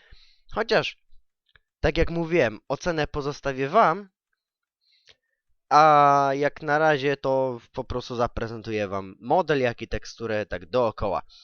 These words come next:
Dobrze, zatem wchodzimy od razu do kabiny i, e, pierwsze, co musimy zrobić, to w sumie o C K S-ie od razu możemy zapomnieć, prawda? Dajemy tylko nawrotnik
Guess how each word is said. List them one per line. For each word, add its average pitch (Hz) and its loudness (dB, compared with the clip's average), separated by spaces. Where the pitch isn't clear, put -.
Dobrze, 101 4
zatem 160 2
wchodzimy 170 -2
od 143 -2
razu 139 4
do 107 -2
kabiny 170 2
i, 269 0
e, 175 6
pierwsze, 226 4
co 220 -4
musimy 190 -4
zrobić, 123 -6
to - -6
w - -6
sumie 370 2
o 226 4
C 233 -2
K 202 6
S-ie 208 4
od 180 -2
razu 165 4
możemy 139 -2
zapomnieć, 104 -4
prawda? 101 -4
Dajemy 175 0
tylko 139 -4
nawrotnik 185 -2